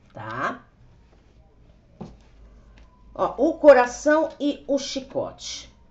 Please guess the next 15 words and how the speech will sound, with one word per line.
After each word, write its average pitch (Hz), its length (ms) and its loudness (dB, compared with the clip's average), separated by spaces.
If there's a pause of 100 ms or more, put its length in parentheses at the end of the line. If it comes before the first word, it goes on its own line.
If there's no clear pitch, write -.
(160)
O - 80 -6
chicote 262 420 -6
me 247 100 -8
traz 240 260 -8
traições. 180 960 -10 (420)
O 208 100 -12
chicote 247 580 -6
me 208 100 -8
traz 196 640 -4
problemas, 196 1200 -6
ahn, 135 840 -8 (1200)
nas 185 180 -8
partes 208 560 -2
íntimas, 220 920 -8 (680)
tá? 151 480 -10